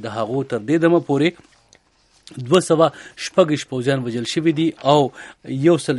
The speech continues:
شپږ اویا خطرناک ترهګر دی وژلي دي. بل لوري ته د پاکستان رپورټونه وایي چې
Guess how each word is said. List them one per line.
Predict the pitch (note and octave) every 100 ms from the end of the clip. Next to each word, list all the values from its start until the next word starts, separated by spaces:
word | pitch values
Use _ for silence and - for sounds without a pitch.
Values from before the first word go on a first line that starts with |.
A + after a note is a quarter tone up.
| -
شپږ | - B2
اویا | A#2+ B2 A2
خطرناک | A#2+ A#2 B2 A2 G2+
ترهګر | G2 A2+ A#2+ A2+
دی | A2+
وژلي | A2 A2 A2 A2
دي. | A#2+ _ _ B2
بل | A#2+
لوري | B2+ C3 C3+
ته | B2+
د | B2 B2+ B2 - - -
پاکستان | A2+ B2 - C#3 C3
رپورټونه | A2 B2 C3 B2+
وایي | C#3+ E3
چې | - C#3+ D3